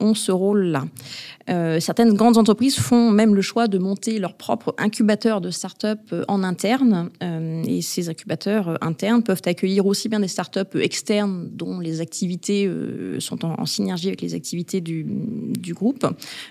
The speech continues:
euh, ou des start-up internes qui peuvent émanuer, é-, émaner, pardon, de, des collaborateurs, euh, de l'entreprise,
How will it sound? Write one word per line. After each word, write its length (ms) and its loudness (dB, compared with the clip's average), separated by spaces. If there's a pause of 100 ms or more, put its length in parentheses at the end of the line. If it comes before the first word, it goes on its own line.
euh, 160 0
ou 180 4
des 140 6
start-up 500 2 (120)
internes 580 2
qui 160 -10
peuvent 400 -2
émanuer, 640 -2
é-, 260 -2
émaner, 340 2
pardon, 340 0
de, 260 0 (500)
des 120 2
collaborateurs, 800 -2
euh, 400 -4
de 160 2
l'entreprise, 580 -2